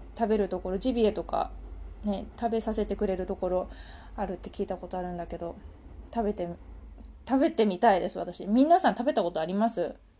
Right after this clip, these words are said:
ね、ジビエね、うちすごい興味ある。なんか全然違う食の話に。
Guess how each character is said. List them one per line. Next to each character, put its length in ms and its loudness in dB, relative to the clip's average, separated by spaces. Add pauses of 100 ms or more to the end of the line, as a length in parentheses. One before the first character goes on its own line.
(380)
ね、 220 -8 (100)
ジ 160 -10
ビ 140 -6
エ 100 -8
ね、 180 -12
う 180 -20
ち 120 -12 (160)
す 120 -10
ご 120 -6
い 40 -8
興 220 -8
味 100 -14
あ 40 -14
る。 260 -20
な 80 -12
ん 40 -16
か 120 -20
全 180 -8
然 240 -2
違 60 -4 (100)
う 60 -4
食 260 -6
の 100 -6
話 280 -4
に。 140 -12